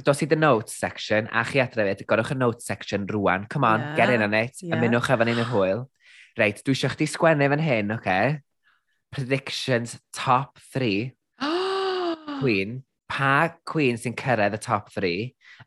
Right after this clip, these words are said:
Speaker 1: A wedyn dwi eisiau chdi ddeud pa un yn nhw sy'n mynd i ennill. Oce? So
Speaker 2: Be,
Speaker 1: dwi'n dweud
Speaker 2: all, all, all together?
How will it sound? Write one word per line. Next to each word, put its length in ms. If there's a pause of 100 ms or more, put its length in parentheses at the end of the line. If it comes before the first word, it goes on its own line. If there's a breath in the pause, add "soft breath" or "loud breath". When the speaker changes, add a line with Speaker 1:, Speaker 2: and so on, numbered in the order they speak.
Speaker 1:
A 80
wedyn 240
dwi 80
eisiau 160
chdi 160
ddeud 220 (180)
pa 240
un 80
yn 80
nhw 80
sy'n 140
mynd 100
i 60
ennill. 260 (420)
Oce? 220 (140)
So 100
Speaker 2:
Be, 80
Speaker 1:
dwi'n 140
dweud 80
Speaker 2:
all, 180
all, 320
all 400
together? 640